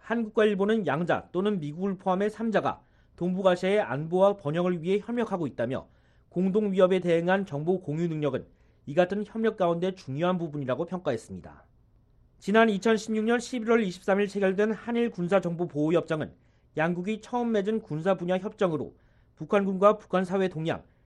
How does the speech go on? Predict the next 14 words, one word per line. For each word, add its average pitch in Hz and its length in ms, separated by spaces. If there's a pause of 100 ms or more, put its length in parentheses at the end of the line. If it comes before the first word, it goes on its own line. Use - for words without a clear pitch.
(140)
핵과 220 320
미사일에 175 400
관한 175 360
정보 147 300
등의 170 240
공유가 151 400
목표입니다. 127 680 (880)
이 196 160
협정은 220 380
일 240 220
년 262 180
단위로 233 320
재연장돼야 180 720
하며 135 300